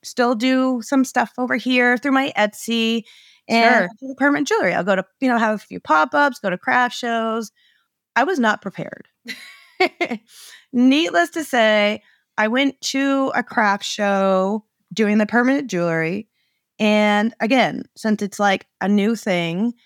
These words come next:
Speaker 1: I ran an ad. I was like, "Oh, yeah, come and see me, blah, blah." You know, I didn't expect what I got. So I actually had a huge, like, I probably out of, this was one, this is one of the biggest craft shows in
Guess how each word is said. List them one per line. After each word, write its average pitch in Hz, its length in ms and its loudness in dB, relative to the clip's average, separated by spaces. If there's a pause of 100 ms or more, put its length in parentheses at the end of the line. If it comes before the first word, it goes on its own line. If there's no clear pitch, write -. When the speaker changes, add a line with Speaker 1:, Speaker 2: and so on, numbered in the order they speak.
(300)
Speaker 1:
I 220 100 2
ran 202 380 0
an 277 120 2
ad. 214 560 0
I 196 100 0
was 196 100 -6
like, 208 140 -2
"Oh, 233 160 0
yeah, 262 220 2
come 254 240 -2
and 277 120 0
see 240 360 -4
me, 240 440 -2
blah, 214 340 0
blah." 202 280 -4
You 233 120 0
know, 214 100 0 (420)
I 247 120 2
didn't 349 340 -2 (100)
expect 247 520 -2
what 208 140 -2
I 190 80 0
got. 160 240 -4 (280)
So 220 260 2
I 226 140 2
actually 330 260 -2
had 285 260 2
a 220 40 0
huge, 226 600 -4
like, - 200 -4
I 277 120 2
probably 349 680 0 (440)
out 233 220 0
of, 226 360 0 (160)
this 269 140 -2
was 339 120 -2
one, 330 220 0
this 277 160 -2
is 262 120 -6
one 254 100 0
of 240 60 0
the 208 60 0
biggest 202 300 -2
craft 190 300 0
shows 185 560 -4 (320)
in 220 640 2